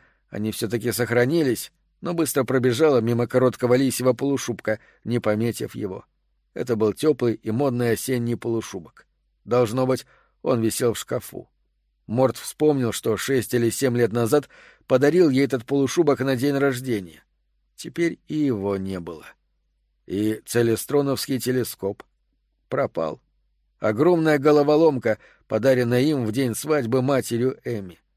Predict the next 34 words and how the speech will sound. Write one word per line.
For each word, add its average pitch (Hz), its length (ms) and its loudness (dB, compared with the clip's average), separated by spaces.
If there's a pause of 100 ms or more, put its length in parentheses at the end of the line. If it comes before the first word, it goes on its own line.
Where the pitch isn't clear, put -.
(520)
Мать 147 320 -6
Эми 147 240 0
была 131 260 2
мертва, 131 520 0 (460)
а 98 100 -10
теперь 135 400 -4
и 131 80 -2
ее 131 220 4
подарок 120 440 2
тоже 90 300 -4
развеялся 110 640 -2
прахом 110 440 -2
по 110 180 -6
ветру. - 340 -12 (840)
Самый 143 420 2
страшный 117 540 0
пункт, - 480 -6 (220)
во 117 160 2
всяком 127 380 2
случае 123 380 2
для 117 180 2
Морта, 123 480 0 (100)
был 170 240 0
в - 60 -6
середине 139 500 2
второго 131 380 4
столбика, 127 600 -2 (500)
и 123 100 -10
снова 175 340 4
указанная 131 600 4
рядом 120 300 2
стоимость 123 500 0
в 92 80 -8
долларах 147 420 4